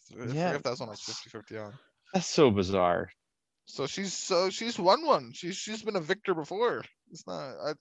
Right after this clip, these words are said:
Speaker 1: I think she, she could have, she could have gone a W here if it wasn't for Ana Lucia, the memorial vote. But listen, I don't,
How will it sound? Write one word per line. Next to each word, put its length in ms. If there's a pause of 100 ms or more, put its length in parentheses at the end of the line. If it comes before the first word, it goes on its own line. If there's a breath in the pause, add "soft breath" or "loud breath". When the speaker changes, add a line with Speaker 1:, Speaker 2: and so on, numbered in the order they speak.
(120)
Speaker 1:
I 140
think 120
she, 300
she 160
could 160
have, 260
she 200
could 160
have 80
gone 180
a 60
W 360
here 180
if 120
it 20
wasn't 260
for 100
Ana 120
Lucia, 360 (600 soft breath)
the 60
memorial 480
vote. 320 (180)
But 180 (460)
listen, 300 (260)
I 100
don't, 120